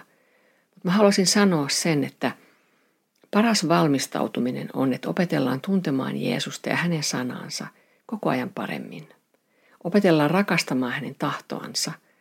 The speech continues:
ja opetellaan luottamaan häneen kaikessa. Se on sitä pääomaa, sitä öljyä,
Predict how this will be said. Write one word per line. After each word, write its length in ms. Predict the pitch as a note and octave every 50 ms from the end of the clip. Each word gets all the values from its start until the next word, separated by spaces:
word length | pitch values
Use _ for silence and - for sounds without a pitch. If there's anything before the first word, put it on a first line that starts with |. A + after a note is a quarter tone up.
| _ _ _ _ _ _ _ _ -
ja 100 | - B2
opetellaan 600 | - E3+ F3 E3 E3 C#3 C3 C3 B2+ C3 C#3 C#3+
luottamaan 600 | E3 E3+ D3+ C#3+ - - - A#2 A2+ A2+ A2+ C3
häneen 380 | C#3 D3+ C3+ B2 - - -
kaikessa. 640 | - - - - - - - - - - - - - - - _ _ _ _ _ _ _ _ _ _ _ _ _ _ _ _ _ -
Se 260 | - - - A#3 A#3
on 80 | G3 F3
sitä 240 | - F3 - D3+ - -
pääomaa, 760 | - E3+ E3 D#3 D3+ C#3+ - C3 C3+ - C3 B2 A#2 - D3+ - - _ _ -
sitä 300 | - - - - - - -
öljyä, 560 | E3+ E3+ E3+ D#3 C#3+ A#2 - - - - -